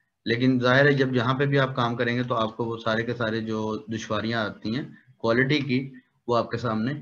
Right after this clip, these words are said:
आएंगी ही आएंगी। कि आपको quality maintain करना होगी, in time orders वगैरह लेना होंगे,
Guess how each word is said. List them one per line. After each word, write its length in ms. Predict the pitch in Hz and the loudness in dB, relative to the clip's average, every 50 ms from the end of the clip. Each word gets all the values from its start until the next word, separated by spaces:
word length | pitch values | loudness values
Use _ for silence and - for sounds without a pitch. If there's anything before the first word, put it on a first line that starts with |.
| - - 107 | -10 -10 -6
आएंगी 340 | 110 110 110 110 107 110 110 | -6 -4 -4 -4 -4 -4 -6
ही 140 | 110 123 113 | -6 -6 -6
आएंगी। 320 | 101 98 95 98 101 107 | -6 -6 -8 -8 -10 -12
कि 720 | 107 - _ _ _ _ _ _ _ _ _ _ _ - | -14 -16 _ _ _ _ _ _ _ _ _ _ _ -4
आपको 280 | 117 110 110 110 - 117 | -2 -2 -2 -4 -6 -4
quality 340 | 113 120 113 113 113 120 123 | -2 -2 0 0 0 0 0
maintain 400 | 123 120 120 117 117 117 117 117 | 0 0 0 0 -2 -2 -2 -2
करना 200 | 117 113 117 117 | -4 -2 -2 -2
होगी, 300 | 113 107 101 101 107 104 | -2 -2 -2 -2 -4 -4
in 160 | 113 113 113 113 | -2 -2 -2 0
time 160 | 117 117 113 | 0 0 0
orders 280 | 110 107 104 110 113 117 | 0 -2 -2 -2 -2 -2
वगैरह 220 | 120 120 117 120 117 | -2 0 0 0 0
लेना 240 | 113 110 107 107 110 | 0 0 0 0 0
होंगे, 320 | 110 107 104 101 101 98 | -2 -2 -2 -2 -4 -4